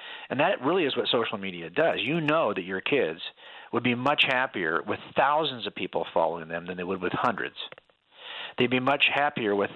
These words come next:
thousands of likes on their picture than a hundred. And that causes us to only post the things that we think are gonna be approved by the people we care the most about, especially for young people, right? I mean, like, you're, you're just trying to craft a, a life, a version of your,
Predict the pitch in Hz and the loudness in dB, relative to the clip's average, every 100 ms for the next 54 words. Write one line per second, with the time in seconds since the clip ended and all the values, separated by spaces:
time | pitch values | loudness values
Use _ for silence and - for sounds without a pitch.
0 | - 139 147 151 139 120 95 92 80 - | 0 4 2 0 -4 -6 -2 0 0 -2
1 | - - 107 87 85 - 87 - 78 80 | -4 -2 -6 -4 -6 -2 0 2 2 -2
2 | - 87 82 76 - 113 - - - _ | -2 -4 0 0 0 0 -2 -6 -10 _
3 | - - - - - - 151 190 - 185 | -20 -18 -14 -12 -6 0 2 2 2 2
4 | 240 190 120 98 98 - - 135 147 143 | 2 0 2 2 2 0 0 2 2 0
5 | - 160 196 143 113 107 104 101 95 95 | 0 0 2 0 -2 -2 -2 -4 -6 -2
6 | 127 208 202 123 117 - 123 120 127 120 | 0 2 0 0 0 0 0 0 -2 0
7 | 123 - 185 247 98 90 - 110 101 123 | -2 0 0 2 0 -4 0 0 0 -4
8 | 110 110 113 131 135 127 123 120 147 190 | -2 -2 0 -2 0 -2 -2 0 0 0
9 | - - _ - - - - - - 160 | -2 -8 _ -20 -20 -18 -14 -6 0 2
10 | 330 - 80 76 170 - 90 - - 87 | 2 0 -4 -2 -2 -2 -6 -6 -4 0
11 | 123 196 104 98 101 95 104 120 113 123 | 0 0 -4 -4 -2 -2 0 0 2 0
12 | 147 - - - 120 104 - 127 131 90 | 2 2 0 -2 -2 -2 2 2 2 -2
13 | 85 90 92 90 107 135 87 - - 87 | -6 -4 -4 2 2 2 0 -4 -8 0
14 | 110 135 147 113 87 87 | 2 2 2 -2 -6 -4